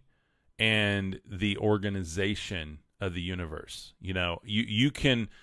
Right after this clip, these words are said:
there's two camps there. Everything is chaos and everything is perfectly balanced and beautiful. And to me, you know, one of the, the, my favorite scriptures, it, it says, "Ever since the beginning of time,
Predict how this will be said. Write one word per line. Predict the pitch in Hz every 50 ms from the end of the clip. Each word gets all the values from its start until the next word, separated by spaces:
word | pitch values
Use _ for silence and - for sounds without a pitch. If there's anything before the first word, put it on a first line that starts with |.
| - _ _ _ - -
there's | 127 120 107 -
two | - - 151 143
camps | - - 131 127 117 107 - - -
there. | 110 95 85 - -
Everything | 113 123 123 131 139 135 135 139 135
is | 131 -
chaos | - - 110 98 95 95 92 95 98 95 92 - - - - - - _ _ _ _ _ _ _ _
and | - 98 92 95 -
everything | 113 113 110 107 117 113 98 110 110 107 104
is | 98 90 -
perfectly | - - - 110 101 - 101 - - 101 95
balanced | 85 90 87 87 87 90 90 87 - - 87
and | 82 80
beautiful. | 80 80 78 78 - - - - - - - 90
And | 90 87
to | - - 117 120
me, | 131 143 160 165 135 113 104 104 107 - -
you | 110 107
know, | 104 101 98 95 95
one | - - 104 110 113 117
of | 113
the, | 110 113 113 110 110 101
the, | 101 107 107 107 101
my | 110 110 110 110
favorite | - - 123 120 120 120 123 117
scriptures, | - - - 131 - - - 110 98 95 90
it, | 92 95 95 - -
it | 104 98 -
says, | - - 107 98 101 92 - - - - - - - -
"Ever | 120 120 117 113
since | - - 127 113 101 -
the | 117 104
beginning | 104 101 95 92 107 113 120 120 120 120 117 117 - - - _ _ _ _ _ _ _ _ _ _ _ 107
of | 107 95 -
time, | - - 127 117 95 87 80 78 78 82 85 85